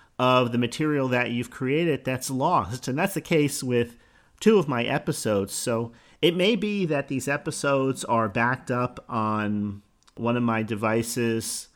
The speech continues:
on a U S B drive. It's quite possible, maybe even probable. But I just didn't have the energy to go back and comb through all of those episodes. And I didn't also have the,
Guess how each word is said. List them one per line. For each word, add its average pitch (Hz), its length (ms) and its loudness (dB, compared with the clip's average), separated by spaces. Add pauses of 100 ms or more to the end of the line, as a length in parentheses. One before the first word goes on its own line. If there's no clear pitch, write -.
(280)
on 120 140 2
a 120 60 2
U 139 240 4
S 135 160 0
B 131 260 2
drive. 117 580 2
It's - 160 -10
quite 147 320 -4
possible, 117 720 -2 (140)
maybe 175 340 2
even 120 200 2
probable. 123 760 2 (600)
But 127 340 4
I 160 100 4
just 202 200 -2
didn't 196 160 4
have 160 180 2
the 127 100 -4
energy 139 400 -2
to 117 80 -2
go 127 220 0
back 120 400 0
and 117 100 -4
comb 139 320 -2
through 120 280 -2
all 127 340 0
of 120 140 -2
those 110 340 0
episodes. 113 840 -2 (340)
And 147 140 0
I 185 80 4
didn't 180 260 0
also 156 440 -2
have 131 500 -2
the, 113 460 -2